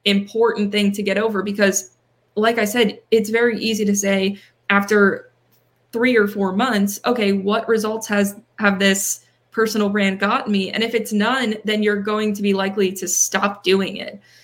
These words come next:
So having that mindset of, like, "Okay, this is gonna be another part of my business," and to not measure the R O I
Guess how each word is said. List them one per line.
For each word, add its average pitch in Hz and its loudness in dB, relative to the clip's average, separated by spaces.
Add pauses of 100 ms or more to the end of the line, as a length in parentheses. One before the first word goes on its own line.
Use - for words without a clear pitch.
(240)
So 247 4 (240)
having 247 0
that 254 -2
mindset 202 0
of, 185 -10
like, 196 -6
"Okay, 208 -2
this 196 -4
is 208 -4
gonna 214 -2
be 208 -2
another 196 -2
part 254 -4
of 247 -2
my 240 0
business," 202 -2 (140)
and 214 0
to 240 -4
not 220 0
measure 214 -2
the 202 -2
R 196 0
O 190 -2
I 185 -2